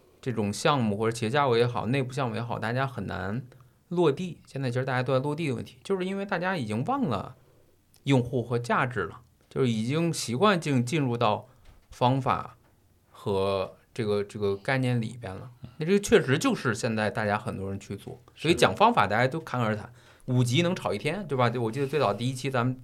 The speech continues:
Speaker 1: 咱有一期叫不说人话的，大家就在，我们就，我们自己经常也会陷入到这些概念里，所以现在我们经常就是卷在这些概念里，跳不出来。
Speaker 2: 这让我想起，就是软件研发里面其实有类似的事情发生，一直在发生。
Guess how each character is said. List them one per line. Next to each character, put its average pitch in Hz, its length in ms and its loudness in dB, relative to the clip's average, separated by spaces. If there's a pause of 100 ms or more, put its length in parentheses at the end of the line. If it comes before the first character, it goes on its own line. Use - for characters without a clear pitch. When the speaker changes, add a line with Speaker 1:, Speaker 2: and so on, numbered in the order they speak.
(120)
Speaker 1:
咱 123 180 0
有 120 140 2
一 104 80 -2
期 123 240 -2
叫 123 80 2
不 120 160 -4
说 127 100 0
人 104 200 -2
话 131 200 0
的， 113 80 -12 (320)
大 - 80 4
家 135 80 8
就 185 140 4
在， 147 100 8
我 110 140 2
们 117 100 6
就， 156 80 2
我 127 140 2
们 120 80 4
自 120 100 -2
己 175 80 0
经 127 140 2
常 147 100 2
也 131 80 2
会 107 140 0
陷 123 160 0
入 117 60 2
到 117 100 2
这 117 100 -4
些 104 140 -2
概 113 160 0
念 98 160 -2
里， - 160 -12 (240)
所 196 140 4
以 196 40 6
现 214 140 4
在 208 80 4
我 147 180 4
们 101 220 0
经 147 160 -4
常 143 180 0
就 151 120 -4
是 127 100 0
卷 - 240 -4
在 104 80 -4
这 160 100 -4
些 156 120 -2
概 101 160 -4
念 92 120 -8
里， 104 120 -14 (120)
跳 170 160 0
不 131 60 0
出 165 140 -4
来。 143 260 -4 (260)
Speaker 2:
这 151 180 -2
让 143 120 2
我 110 80 2
想 95 240 -4
起， 82 540 -6
就 95 60 -12
是 107 80 -6
软 85 220 -4
件 90 540 -4
研 78 180 -8
发 90 140 -6
里 87 100 -6
面 71 160 -10
其 - 140 -8
实 113 460 -4
有 87 240 -6
类 107 160 0
似 - 160 -6
的 - 80 -6
事 - 120 -8
情 76 280 -8
发 98 180 -6
生， 95 260 -8
一 101 120 -8
直 92 120 -12
在 95 140 -8
发 - 180 -10
生。 - 220 -12